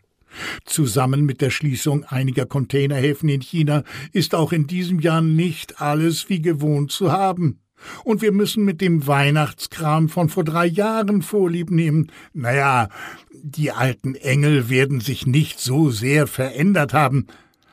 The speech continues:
Aber was ist mit der Geschirrspülmaschine? Vielleicht hat sie es ja in vier Monaten geschafft, über den Ozean zu pflügen.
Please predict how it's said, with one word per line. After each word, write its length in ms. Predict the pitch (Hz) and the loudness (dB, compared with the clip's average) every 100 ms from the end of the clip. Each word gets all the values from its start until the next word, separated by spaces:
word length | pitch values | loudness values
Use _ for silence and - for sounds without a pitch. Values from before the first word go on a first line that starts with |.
| _ | _
Aber 240 | - 165 | -2 0
was 180 | 170 160 | 0 0
ist 220 | 208 - | -2 -2
mit 180 | 160 156 | 2 2
der 160 | 156 151 | 2 2
Geschirrspülmaschine? 1200 | 180 160 214 226 - 202 175 170 151 170 160 135 _ _ _ _ - - | 2 2 2 0 -2 -2 0 0 -2 0 0 -2 _ _ _ _ -20 -14
Vielleicht 480 | - 220 139 120 - | -2 2 2 2 0
hat 160 | 143 - | 0 0
sie 120 | 143 | -2
es 140 | - | 0
ja 100 | 151 | 0
in 140 | 123 120 | 0 -4
vier 280 | - 160 | -2 0
Monaten 460 | 131 170 143 117 160 | 2 2 2 0 0
geschafft, 420 | 123 - 147 - | 0 2 -2 -2
über 200 | - 135 | -2 0
den 180 | 123 139 | 0 -2
Ozean 580 | - 135 - 170 120 127 | 0 -2 0 -2 -2 -2
zu 160 | - 156 | -2 -4
pflügen. 560 | - 190 143 170 - | -2 -4 -2 -4 -4